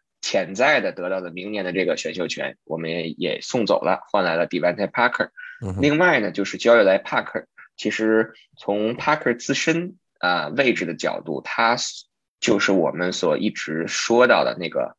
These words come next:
Speaker 1: 大外接，或者说是 X 外接，那也就弥补了可能爱国者在过去，过去两个赛季，包括可能在这个休赛期，大家一直在强调的，希望能给 Mac Jones 找来一个大外接，找来一个 X 位置的外接手。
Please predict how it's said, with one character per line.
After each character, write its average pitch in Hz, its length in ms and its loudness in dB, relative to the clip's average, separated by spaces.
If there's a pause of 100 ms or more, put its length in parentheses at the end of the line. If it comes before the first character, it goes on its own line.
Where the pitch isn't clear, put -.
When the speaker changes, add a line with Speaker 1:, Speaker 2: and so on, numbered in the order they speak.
Speaker 1:
大 98 160 2
外 82 160 2
接， 80 260 -4
或 101 160 0
者 73 120 2
说 95 160 4
是 90 120 -2
X 87 480 -2
外 76 120 0
接， - 260 -10 (420)
那 107 120 4
也 92 120 4
就 98 120 2
弥 92 240 2
补 98 200 2
了 82 180 0
可 82 120 -8
能 82 160 -8
爱 85 160 -2
国 92 160 0
者 76 160 0
在 82 340 0 (380)
过 113 160 2
去， 107 320 0 (500)
过 117 140 0
去 123 100 0
两 95 180 2
个 85 60 -6
赛 101 220 0
季， 101 140 -2
包 135 260 0
括 117 260 -4
可 92 160 -10
能 87 280 -12
在 104 200 -2
这 120 160 -6
个 104 100 -4
休 113 140 -6
赛 104 160 -4
期， 120 220 -4
大 110 120 4
家 104 140 6
一 110 100 0
直 98 120 -8
在 101 100 0
强 80 260 -10
调 92 140 0
的， - 160 -6 (240)
希 - 280 -4
望 117 200 -2
能 92 200 -10
给 82 200 -2
Mac 92 320 -2
Jones - 380 -10
找 50 200 0
来 67 200 -4
一 85 100 -2
个 85 320 2 (280)
大 98 120 2
外 92 140 2
接， 95 240 0
找 82 160 2
来 87 180 0
一 90 80 -2
个 87 200 2
X 90 440 -6
位 110 160 4
置 90 140 -8
的 85 100 -4
外 87 140 -4
接 85 180 -4
手。 - 260 -4